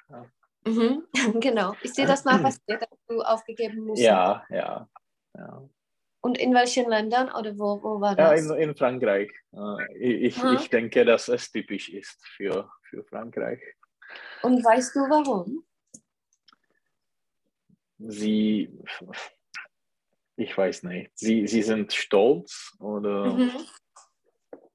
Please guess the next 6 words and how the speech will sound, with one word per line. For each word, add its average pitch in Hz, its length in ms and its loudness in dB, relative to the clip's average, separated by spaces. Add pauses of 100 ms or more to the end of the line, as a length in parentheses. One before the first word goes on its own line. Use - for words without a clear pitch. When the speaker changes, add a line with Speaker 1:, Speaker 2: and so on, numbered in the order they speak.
(520)
Speaker 1:
ich 101 460 -2
weiß - 280 -4
nicht. - 180 -10 (720)
Speaker 2:
Mhm. 233 320 -2 (100)
Und 277 260 4
in, - 60 0